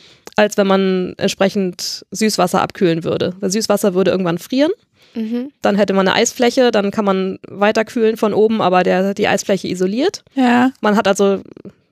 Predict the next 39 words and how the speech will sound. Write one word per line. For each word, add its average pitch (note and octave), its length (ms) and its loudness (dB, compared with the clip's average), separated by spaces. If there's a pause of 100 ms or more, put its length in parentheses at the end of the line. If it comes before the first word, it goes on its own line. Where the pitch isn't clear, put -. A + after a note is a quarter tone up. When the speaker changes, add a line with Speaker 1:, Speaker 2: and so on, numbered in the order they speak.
(160)
Speaker 1:
es G3 140 -8
ist - 80 -14
viel B3 140 0
schwieriger, A#3 380 0
Tiefenwasser G#3+ 540 -2
zu G#3 100 -8
bilden, A3+ 320 -2 (520)
Speaker 3:
Mhm. B3 440 2
Speaker 1:
weil G3+ 100 4
man G3+ 140 2
eben G3+ 200 2
durch A3 280 2
dieses G3+ 240 -2
Eis G3 260 0
durchkühlen A#3 640 0
müsste G#3+ 260 0
und G3 60 0
dann F3+ 140 0
friert G#3+ 240 -2
das G3 100 -2
nach G3 140 -2
unten G3+ 380 -4
und E3+ 180 -6
also, F3 320 -2
ne, A3+ 160 -4 (160)
äh. - 160 -12
Speaker 3:
Tiefenwasser C#4 640 0
ist - 100 -4
kaltes - 400 0
Wasser, A#3 220 -2
das A3 180 -4
unten A#3 280 -6
ist? - 260 -8
Speaker 1:
Genau, F#3 260 2
also F#3+ 140 0
mit G3+ 100 0
einer G3 100 0
hohen G#3 180 2
Dichte. F3 380 -4